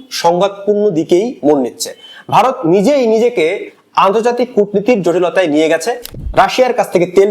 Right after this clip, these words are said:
কিনে, যা যুক্তরাষ্ট্রের মতো একটি পরাশক্তিকে সরাসরি চ্যালেঞ্জ জানানোর সামিল। এই দ্বন্দ্ব যদি দীর্ঘস্থায়ী হয়, তবে তা শুধু দুই দেশের মধ্যে নয়, বাংলাদেশ সহ সমগ্র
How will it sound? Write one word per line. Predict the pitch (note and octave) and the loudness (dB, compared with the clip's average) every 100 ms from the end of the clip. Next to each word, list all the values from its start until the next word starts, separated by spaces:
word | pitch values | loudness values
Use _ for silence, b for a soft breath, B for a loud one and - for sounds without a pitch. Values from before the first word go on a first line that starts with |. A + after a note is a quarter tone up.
| G3 | 0
কিনে, | G#3+ D4+ D4 | -4 -4 -2
যা | F3 D3 | -2 0
যুক্তরাষ্ট্রের | F#3+ - C4 C4 C4+ A#3+ | -2 0 -2 -2 -2 0
মতো | A#3+ | -2
একটি | G#3+ - E3+ - | -4 -4 -8 0
পরাশক্তিকে | F#3 A#3 B3+ B3 G3+ D3 D3 | 0 0 -4 -4 -4 -4 0
সরাসরি | G#3+ A#3 - F3+ F3+ | 0 0 -2 -4 0
চ্যালেঞ্জ | F3 G3 G#3 | 0 0 0
জানানোর | E3 C#3+ C#3 - | -2 -2 -2 -4
সামিল। | B2 G2 b b b _ | -6 -6 b b b _
এই | G#3+ C#4+ G#3+ | 2 4 2
দ্বন্দ্ব | G#3+ A3 A#3+ | 2 2 0
যদি | B3+ G3 | 2 2
দীর্ঘস্থায়ী | G3 G#3+ A3+ A3 G3 | 0 -2 0 -2 2
হয়, | E3+ C3+ C3 - | 2 0 -4 -4
তবে | F3+ G#3 G#3 | -2 0 0
তা | F#3 G3 | 0 0
শুধু | G#3+ G#3+ | -2 -2
দুই | G3 E3 D#3+ | -2 -4 -2
দেশের | A#3 F#3+ | 0 0
মধ্যে | C3 B2 | -2 -2
নয়, | C3 - B B - A#2+ | -2 -2 B B -2 0
বাংলাদেশ | F3 A3+ B3 - | 2 0 -2 -2
সহ | G3 F#3 A3+ | 0 0 -2
সমগ্র | F#3+ G#3 G3+ | -2 -2 0